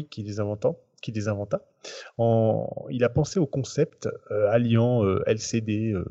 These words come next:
portabilité et puis jeu, lors d'un voyage, euh, dans le Shinkansen où il voit un salaryman, en fait, passer son temps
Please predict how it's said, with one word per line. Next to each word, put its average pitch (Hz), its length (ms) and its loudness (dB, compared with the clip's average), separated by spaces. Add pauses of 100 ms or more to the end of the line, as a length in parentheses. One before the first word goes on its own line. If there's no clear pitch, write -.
portabilité 113 800 -2
et 98 40 -4
puis 107 280 -14
jeu, 135 320 -2 (400)
lors 131 240 6
d'un 113 100 4
voyage, 120 420 4
euh, 98 220 -2 (180)
dans 107 180 -2
le 98 200 -4
Shinkansen 143 560 0
où 117 340 -4
il 113 140 -2
voit 127 180 2
un 104 240 2
salaryman, 117 560 2
en 107 60 -2
fait, - 300 -6
passer - 320 0
son 127 200 -6
temps 123 240 -4